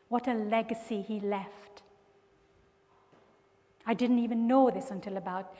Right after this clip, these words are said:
fifteen years ago when I, I read it in a book. One of the missionaries had written a book about him, and I did not even know this. But I'll tell you something,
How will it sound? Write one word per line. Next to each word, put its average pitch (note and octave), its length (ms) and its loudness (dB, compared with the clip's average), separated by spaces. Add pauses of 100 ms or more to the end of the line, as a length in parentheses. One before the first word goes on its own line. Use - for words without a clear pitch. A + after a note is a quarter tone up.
(120)
fifteen A3+ 400 -4
years A3 280 -2
ago F3+ 480 -8 (680)
when G#3+ 240 -4
I, G3+ 160 -4
I G#3 180 -4
read G#3+ 220 2
it G#3 120 -6
in G3 100 -4
a F#3 40 -6
book. F#3+ 440 -8
One G3 160 -6
of F3 80 -10
the G#3+ 60 -6
missionaries F#3+ 500 -8
had F#3+ 160 -10
written G3+ 240 -8
a F#3 40 -10
book G3+ 240 -8
about F3 320 -12
him, F3+ 180 -12 (440)
and G3 100 -4
I G3+ 100 -2
did G3+ 160 -6
not F#3+ 220 -8
even F#3+ 240 -10
know G3 240 -8
this. F3 300 -20 (540)
But G#3+ 100 0
I'll G#3+ 100 4
tell B3 260 6
you A3+ 120 0
something, G#3+ 520 -2